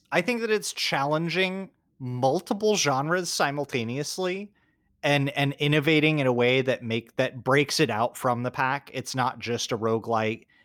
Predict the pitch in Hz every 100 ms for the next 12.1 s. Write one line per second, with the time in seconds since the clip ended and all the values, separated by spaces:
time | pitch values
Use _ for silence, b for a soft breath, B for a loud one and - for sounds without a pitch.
0 | _ - 120 - 113 113 117 107 117 -
1 | 117 104 104 - 110 104 107 101 101 _
2 | _ _ - 113 113 107 110 123 117 123
3 | 120 123 123 120 120 127 - _ _ -
4 | 127 151 190 190 160 165 170 160 160 147
5 | 135 151 135 131 117 98 92 98 123 165
6 | 170 - - 165 147 170 185 175 143 -
7 | b b b _ _ _ _ _ - -
8 | 165 147 143 143 - 151 135 117 113 127
9 | 131 147 160 160 - 165 139 139 - 135
10 | 160 170 180 196 190 202 208 202 202 196
11 | 202 175 151 - 170 139 131 - 110 -